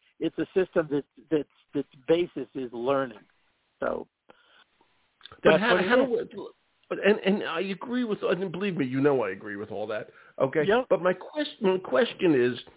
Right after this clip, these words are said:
Speaker 2: and, and you, you, I mean, you work in the New Hampshire State Board, okay? How do you train educators to understand that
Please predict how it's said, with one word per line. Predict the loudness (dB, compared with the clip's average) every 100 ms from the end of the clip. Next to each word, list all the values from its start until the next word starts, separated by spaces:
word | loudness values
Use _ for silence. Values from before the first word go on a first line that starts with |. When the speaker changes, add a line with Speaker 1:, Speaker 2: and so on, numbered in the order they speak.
| _ -20 -20 _ _ _ _ -8 -4
Speaker 2:
and, | -4 -6
and | -8 -8 -18 -10
you, | -2 0
you, | 0 0 2 0
I |
mean, | 0 -2
you | -2
work | -4 -2
in | -2
the |
New | 2
Hampshire | 2 0 -2 -8 -4
State | -4 -4
Board, | -4 -4 -6 _ _ -4
okay? | -2 -4 -6
How | -2 -2 2
do | 0
you | 0 -8 -8 -8
train | 0 2 2 0 -8 -14 _ _ _ -20 _ 2
educators | 4 4 -2 -2 0 0 -4 -14 -20 -20 -20 _ _ -2
to | -2 2
understand | 2 4 2 0 0 2 4 4 4
that | 2 0